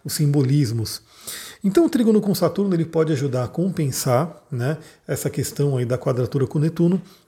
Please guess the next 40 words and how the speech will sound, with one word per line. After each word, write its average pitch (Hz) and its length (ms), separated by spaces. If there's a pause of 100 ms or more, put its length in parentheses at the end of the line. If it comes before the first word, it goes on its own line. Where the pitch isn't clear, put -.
(100)
principalmente 180 960 (160)
se - 220
a 214 60
gente 143 280
tiver 156 560
falando 143 460
a 135 40
linguagem 135 420
de 131 80
Saturno, 143 480
que 180 180
é 156 60
realmente 151 640 (360)
a 147 80
disciplina, 131 800 (480)
né? 135 140
Então 147 240
algumas 165 340
vezes 143 300
a 127 80
gente, 147 420 (300)
se - 160
a 151 40
gente 202 480 (300)
sabe 269 340
que - 60
tem 233 120
que 175 60
fazer 190 160
uma 190 180
coisa, 226 380
mas 208 160
sabe 208 240
que - 100
temos 190 300
várias 185 260
coisas 175 180
que 170 120
nos 151 160
atrapalham, 160 720